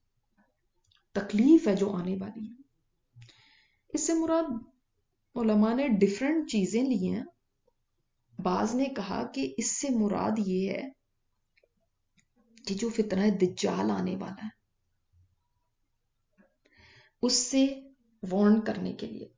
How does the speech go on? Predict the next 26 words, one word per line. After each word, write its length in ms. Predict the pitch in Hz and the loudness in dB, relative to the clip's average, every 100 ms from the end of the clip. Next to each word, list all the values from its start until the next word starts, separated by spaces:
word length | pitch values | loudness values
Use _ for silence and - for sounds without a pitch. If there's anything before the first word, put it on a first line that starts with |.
| 269 | -4
इसलिए 440 | 262 254 269 277 | -2 0 -2 -2
कि 120 | 277 | -6
जब 300 | 214 226 226 | -4 -4 -2
वो 220 | 277 - 196 | -4 -6 -6
आ 220 | 196 220 | -4 -4
जाएगा 400 | 262 247 208 202 | -4 -4 -4 -4
ना, 220 | 214 269 _ _ _ _ _ _ _ _ _ _ | -6 -8 _ _ _ _ _ _ _ _ _ _
तो 80 | - | -8
बड़ी 500 | 214 214 247 269 277 | 2 2 6 6 6
जंग 320 | 208 202 202 | 2 4 4
भी 180 | 220 254 | 4 4
होगी, 420 | 240 185 - 202 _ _ 190 | 4 2 -6 -18 _ _ -2
मलहमतुल 720 | 208 208 233 226 220 208 208 | -2 0 0 0 2 0 2
कुबरा, 500 | 247 240 226 208 - _ _ _ - | 4 4 4 2 -8 _ _ _ -2
आर्मेगेडोन 720 | 190 196 208 202 185 196 208 | 2 4 4 4 2 4 4
जिसको 260 | 208 202 202 | 4 2 -6
कहते 360 | - 196 - 226 | -8 -12 -10 -14
हैं, 80 | - _ _ _ _ _ _ _ _ _ | -14 _ _ _ _ _ _ _ _ _
बहुत 360 | - 254 269 - | -10 -4 -4 -2
तबाही 380 | 214 214 202 226 | 2 2 2 -2
होगी, 400 | - - 233 - _ _ _ _ - - | -6 -12 -18 -20 _ _ _ _ -20 -6
लोगों 180 | 185 208 | 0 0
के 80 | 240 | 0
ईमान 520 | 240 226 220 233 247 | 0 0 0 0 0
जाते 400 | 220 214 - 233 | -2 -2 -4 -4
रहेंगे। 420 | 220 240 240 240 | -4 -8 -12 -16